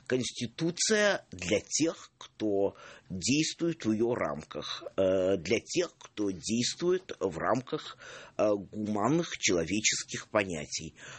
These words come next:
Э, Конституция, кстати, имеет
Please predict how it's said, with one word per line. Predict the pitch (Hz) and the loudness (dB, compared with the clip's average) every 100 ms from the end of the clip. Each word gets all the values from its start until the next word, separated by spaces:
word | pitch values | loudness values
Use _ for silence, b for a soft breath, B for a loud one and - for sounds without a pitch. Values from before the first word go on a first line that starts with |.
| B | B
Э, | - | -2
Конституция, | - 123 120 - 127 196 220 - 156 | 0 0 0 -2 -2 -2 0 2 2
кстати, | - - 156 - 151 151 | 0 0 0 0 -6 0
имеет | 160 151 135 131 - | 2 4 2 0 -4